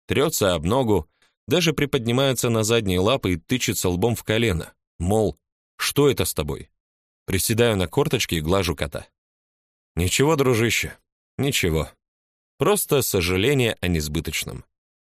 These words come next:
Со всеми бывает". Когда Брия звонит в дверь, я уже успеваю справиться с этим малодушным приступом ощущения бессмысленности бытия. Игра всё равно мне нравится очень сильно. А ещё не факт,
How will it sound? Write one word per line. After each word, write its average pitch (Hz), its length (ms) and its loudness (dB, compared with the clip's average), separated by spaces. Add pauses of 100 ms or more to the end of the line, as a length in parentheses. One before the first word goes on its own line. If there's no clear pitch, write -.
(360)
Со 90 220 -2
всеми 107 280 0
бывает". 73 540 -4 (580)
Когда 139 360 2
Брия 175 240 4
звонит 131 320 0
в 101 80 -2
дверь, 151 420 0
я 110 240 2
уже 135 220 2
успеваю 120 440 2
справиться 110 540 0
с - 80 -2
этим 98 220 0
малодушным 90 680 0
приступом 87 560 -2
ощущения 98 600 0
бессмысленности 85 880 -2
бытия. 78 500 -4 (680)
Игра 127 340 2
всё 185 260 2
равно 135 220 2
мне 101 140 0
нравится 110 460 2
очень 95 260 2
сильно. 82 380 -2 (520)
А 80 60 -2
ещё 85 300 0
не 90 100 0
факт, - 460 -2